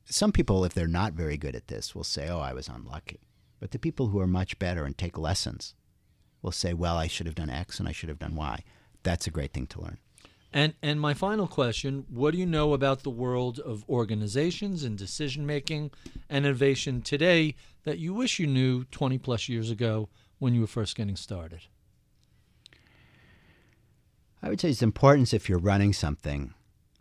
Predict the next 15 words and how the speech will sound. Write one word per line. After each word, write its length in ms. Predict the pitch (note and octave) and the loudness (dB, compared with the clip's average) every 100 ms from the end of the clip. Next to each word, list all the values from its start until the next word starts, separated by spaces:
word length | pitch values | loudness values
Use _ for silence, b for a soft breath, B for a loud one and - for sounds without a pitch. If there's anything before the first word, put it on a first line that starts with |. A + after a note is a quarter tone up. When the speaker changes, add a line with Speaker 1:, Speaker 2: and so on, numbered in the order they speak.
| - | -6
Speaker 1:
of 140 | F2 | -2
having 340 | F#2+ F#2+ G2 F#2 | 2 2 2 2
people 340 | G#2 G2 D#2+ | 0 -2 -2
around 420 | D#2 D#2+ E2 E2 D#2 | -2 -2 0 -2 -2
you, 120 | D2 | -6
whether 240 | C#2+ D2+ | -6 -6
they're 240 | D2 C#2+ - _ - | -4 -6 -8 _ 2
inside 480 | G#2 G#2 G#2 G2 F#2 | 4 6 4 2 2
your 220 | F2+ E2+ | 0 -2
organization 840 | F2 F2 E2 E2+ E2+ - D#2+ D#2 D#2+ | -4 -2 -2 -4 -4 -4 -4 -4 -6
or 240 | E2 F2 - _ | -6 -8 -8 _
oftentimes 680 | A2 C3+ - C3 G#2+ G2+ G2+ | -6 -2 2 4 4 4 2
even 200 | F2 E2 | 0 0
better 280 | D#2+ D#2 - | 0 -4 -4
outside, 520 | D#2 D#2+ - - A1+ | -6 -6 -8 -12 -12